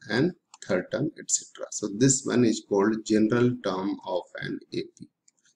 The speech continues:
G P, general term of G P, right now.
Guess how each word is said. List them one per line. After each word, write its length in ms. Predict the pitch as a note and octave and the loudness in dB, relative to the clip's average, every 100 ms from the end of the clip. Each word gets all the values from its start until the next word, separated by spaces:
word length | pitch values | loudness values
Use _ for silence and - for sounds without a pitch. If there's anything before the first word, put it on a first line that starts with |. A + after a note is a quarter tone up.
| - | -2
G 120 | G2+ G#2+ | 0 0
P, 140 | - - _ _ - - _ _ _ - | -2 -14 _ _ -20 -20 _ _ _ -2
general 400 | A2+ G#2+ G#2 G2 | 2 2 2 -2
term 220 | G2 F#2 | -2 -4
of 120 | - - | -6 -10
G 120 | - - | -14 -14
P, 540 | _ _ _ _ - | _ _ _ _ -4
right 160 | G#2+ A2+ | -2 -2
now. 140 | C#3 | -6